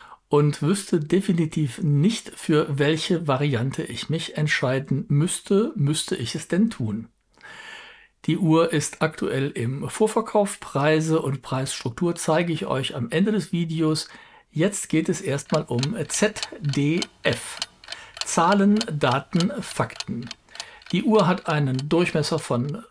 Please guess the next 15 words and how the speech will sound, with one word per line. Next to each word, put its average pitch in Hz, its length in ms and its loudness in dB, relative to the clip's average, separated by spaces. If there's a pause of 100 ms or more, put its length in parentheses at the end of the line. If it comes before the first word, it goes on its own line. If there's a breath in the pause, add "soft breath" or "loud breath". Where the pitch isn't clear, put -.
(100)
vierzig - 720 -4
Millimeter, 156 920 0 (680 soft breath)
hat - 360 -4
einen 139 720 0 (840 soft breath)
Bandanstoß 170 1080 0
von 117 420 -2 (140)
zwanzig 233 840 -2
Millimeter, 196 920 4 (800 loud breath)
einen 143 420 -2
Horn-zu-Horn-Abstand 170 1600 0
von 135 480 -2
siebenundvierzig 156 1400 0
Komma 117 380 -2
acht - 380 -4
Millimeter. 185 840 2